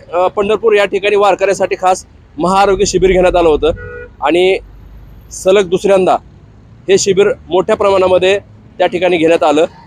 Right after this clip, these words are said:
आणि त्या, अ, शिबिराची नोंद ही International Book of रेकॉर्डमध्ये विक्रमाची नोंद करण्यात आलेली आहे.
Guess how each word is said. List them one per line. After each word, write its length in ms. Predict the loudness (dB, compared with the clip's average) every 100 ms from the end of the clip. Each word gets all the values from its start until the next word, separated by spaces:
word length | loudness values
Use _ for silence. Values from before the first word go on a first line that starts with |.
| -10 -2
आणि 200 | 0 0
त्या, 420 | 0 2 4 2
अ, 200 | 0 -4
शिबिराची 520 | -2 -2 2 0 0
नोंद 300 | 0 2 2 -2 -18 _ _ _ _ _ -20 _ -20 -20 -20 -6 0
ही 300 | 2 2 0 -4 -20 -20 -20 -20 -20 -20 -20 -20 -20 -20 -2
International 580 | 0 2 2 0 2 0
Book 300 | 0 0 -2
of 340 | -2 -8 -4 -2
रेकॉर्डमध्ये 640 | 0 0 0 0 0 0
विक्रमाची 520 | -2 -2 0 0 0
नोंद 220 | 0 0
करण्यात 240 | 0 0 2
आलेली 240 | 0 2
आहे. 120 | 0